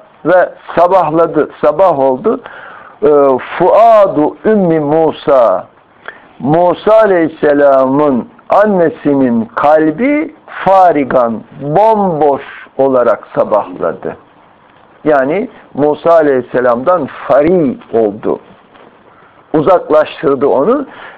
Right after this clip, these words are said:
ve bir meçhule bıraktığından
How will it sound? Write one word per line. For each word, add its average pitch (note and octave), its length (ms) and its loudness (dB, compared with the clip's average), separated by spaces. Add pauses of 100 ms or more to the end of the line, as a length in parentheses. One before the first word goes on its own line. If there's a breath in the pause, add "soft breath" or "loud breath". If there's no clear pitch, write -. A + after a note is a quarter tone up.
(140 loud breath)
ve F3+ 200 0
bir F#3 260 -2
meçhule F3 1080 0
bıraktığından C#3 880 0